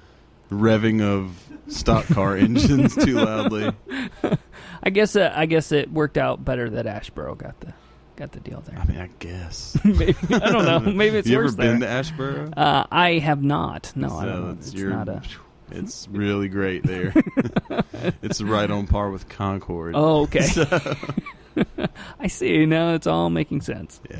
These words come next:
Speaker 1: it's pretty ridiculous. It's
Speaker 2: Uh.
Speaker 1: a, it's a fun place, though, I guess. It's,
Speaker 2: Right.
Speaker 1: it was a fine place to grow up. I was exposed to nothing. I didn't know anything about
Speaker 2: <laughs>
Speaker 1: anything. Um,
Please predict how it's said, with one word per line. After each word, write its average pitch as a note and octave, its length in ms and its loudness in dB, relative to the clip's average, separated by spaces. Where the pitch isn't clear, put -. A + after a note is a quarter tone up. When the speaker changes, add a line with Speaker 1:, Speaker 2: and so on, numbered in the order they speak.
Speaker 1:
it's - 120 -18
pretty F#2+ 180 -8
ridiculous. F2+ 640 -12
It's C#3+ 140 0
Speaker 2:
Uh. D3 40 2
Speaker 1:
a, C#3 80 2
it's B2 140 0
a E3+ 180 4
fun D3+ 280 -4
place, G2+ 280 -6
though, F#2+ 300 -8
I G2 80 -6
guess. G#2+ 420 -4
It's, - 200 -4
Speaker 2:
Right. A#2+ 80 2
Speaker 1:
it D#3 40 2
was D3 120 4
a C3+ 40 -2
fine G#2 360 0
place G2 240 -4
to G#2 80 -8
grow G2+ 260 -2
up. G2 80 -6
I G2+ 40 -2
was G2 180 -4
exposed G#2 420 -2
to G#2+ 60 -4
nothing. F#2+ 540 -4
I - 240 0
didn't A2 200 6
know A2 180 6
anything A2 320 4
about G#2 300 4
Speaker 2:
<laughs> - 0 -
Speaker 1:
anything. F#2+ 680 0
Um, F#2 540 -4